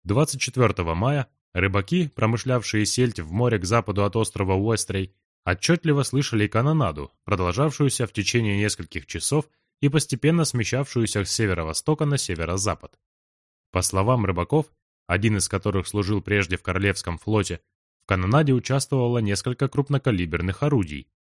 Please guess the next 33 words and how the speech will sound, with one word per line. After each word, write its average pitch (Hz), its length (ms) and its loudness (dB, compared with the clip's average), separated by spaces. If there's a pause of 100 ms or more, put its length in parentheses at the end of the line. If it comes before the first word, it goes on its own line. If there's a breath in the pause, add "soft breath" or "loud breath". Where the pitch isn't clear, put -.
(200)
чьи 98 240 2
мощные 95 420 0
удары, 123 420 0 (320)
вероятно, 110 500 2
были 117 220 2
слышны 127 460 0
и - 20 4
жителям 110 420 0
береговой 87 460 0
Шотландии. 78 680 -4 (720)
По 101 120 2
всей 101 220 2
видимости, 139 600 2 (100)
мы 143 260 4
имеем 131 280 4
дело 120 280 4
либо 117 280 2
со 101 140 -4
скрытыми 110 440 0
от 87 120 -2
общественности 92 680 -2
манёврами 90 580 0
Королевского 87 680 -2
флота, 87 460 -4 (380)
либо, 143 480 4
что - 200 0
вероятнее, 135 760 2
с - 100 -6
очередной 110 520 2
вылазкой 139 540 0
исландских 107 540 -2
ловцов 131 400 -2
удачи. 107 460 -2